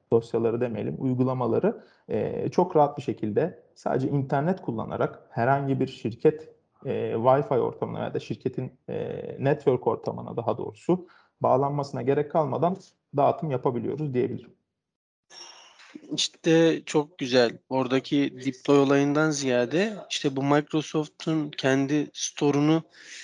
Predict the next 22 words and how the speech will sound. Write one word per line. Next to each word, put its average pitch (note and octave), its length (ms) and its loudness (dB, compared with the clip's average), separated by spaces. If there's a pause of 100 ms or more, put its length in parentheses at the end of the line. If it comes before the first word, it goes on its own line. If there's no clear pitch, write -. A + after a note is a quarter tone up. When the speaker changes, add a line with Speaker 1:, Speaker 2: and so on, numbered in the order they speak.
(180)
Speaker 2:
nasıl D#3 340 4
yönetip C#3+ 460 2 (300)
whitelist C3+ 600 0
çıkarmak C#3 520 -2
önemli A#2 440 -2
benim C3 320 -2
için. - 360 -6 (160)
Yani A#2+ 260 -2
şunu C#3+ 220 2
anlatayım. C#3 520 0 (580)
Örnek D3 420 2
veriyorum. B2+ 440 2 (760)
Ee, - 420 -2 (1000)
belli D#3+ 400 6
dönemlerde A#2+ 880 4 (720)
bir F#3+ 40 0
seri C3+ 280 4
makine D#3 340 2
alıyorsunuz. C3 680 -2
Aldığınız C#3 440 0
seri C#3+ 260 0
makineyi C3 640 2